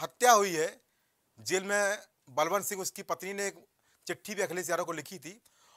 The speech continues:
और अखिलेश यादव ने कहा है कि अगर बलवंत नहीं भागता तो उसका भी विकास दुबे की तरह encounter कर दिया जाता। इसके अलावा इरफान सोलंकी को लेकर अखिलेश यादव का कहना है कि इरफान सोलंकी निर्दोष है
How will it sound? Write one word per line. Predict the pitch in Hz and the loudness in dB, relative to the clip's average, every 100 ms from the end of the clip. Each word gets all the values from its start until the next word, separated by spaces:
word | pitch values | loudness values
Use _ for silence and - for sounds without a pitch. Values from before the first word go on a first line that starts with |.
| - | -4
और | 180 | -2
अखिलेश | 202 202 | 0 2
यादव | 202 202 | 2 2
ने | 208 | 0
कहा | 202 175 190 | 2 6 6
है | 202 208 | 6 4
कि | 208 214 220 226 - _ _ _ _ _ - | -2 -6 -4 -6 -12 _ _ _ _ _ -4
अगर | 156 208 226 233 - _ _ _ _ _ _ 110 | 4 6 4 2 -8 _ _ _ _ _ _ -6
बलवंत | 117 185 214 214 | 2 2 2 -2
नहीं | 190 202 | -2 -2
भागता | 175 165 - 208 | 0 -2 -2 -4
तो | 190 | -4
उसका | - 185 | -4 -2
भी | 160 202 | -2 -4
विकास | 208 147 147 165 | -10 -12 -2 -2
दुबे | 135 139 156 | -2 -10 -10
की | 160 | -8
तरह | 147 160 | -6 -6
encounter | 139 120 120 117 139 | -6 -10 -14 -14 -14
कर | 131 131 | -14 -16
दिया | 127 | -16
जाता। | 123 110 - 101 _ _ _ _ _ - | -16 -18 -20 -20 _ _ _ _ _ -8
इसके | 170 - | -6 2
अलावा | 233 220 214 175 240 - - | 6 8 10 12 12 10 0
इरफान | 180 196 214 | -2 0 2
सोलंकी | 202 190 190 220 | 0 -4 -4 -6
को | 208 | -4
लेकर | 180 208 190 202 - _ _ _ _ - | 0 0 0 -4 -8 _ _ _ _ -6
अखिलेश | 151 208 233 | -2 0 2
यादव | 196 202 | 2 2
का | 165 185 | 0 -2
कहना | 185 185 | 0 0
है | 180 220 | -2 -6
कि | 233 240 | -6 -6
इरफान | 196 196 214 | -2 -2 -2
सोलंकी | 196 185 190 220 | -4 -6 -6 -8
निर्दोष | 175 139 180 202 | -6 -6 -6 -6
है | 247 | -8